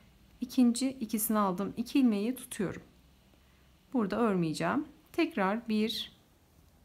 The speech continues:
iki kere doluyorum tığımın başına. Aynı kutuya batıyorum. Battım, ilmek çıkarıyorum.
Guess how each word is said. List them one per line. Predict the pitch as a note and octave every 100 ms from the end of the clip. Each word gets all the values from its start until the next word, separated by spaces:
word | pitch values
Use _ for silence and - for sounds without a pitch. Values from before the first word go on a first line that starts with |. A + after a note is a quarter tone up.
| _ _ - -
iki | A#3 B3
kere | A#3 E3 D3
doluyorum | F3+ G3+ A3+ A#3+
tığımın | A#3+ B3 A#3+ A#3+
başına. | A#3+ A#3+ B3 A#3 A#3+ B3+ - _ _ _ - - - - - -
Aynı | D4 D#4 C4+ C4 C#4+ - - _ _ _ _ -
kutuya | - - G2+
batıyorum. | F2 - - - - - _ _ _ -
Battım, | C4 C4 - G3 A#3 - - - _ - -
ilmek | A#3 F#3+ F#3+
çıkarıyorum. | - - C4+ B3+ B3+ B3 B3+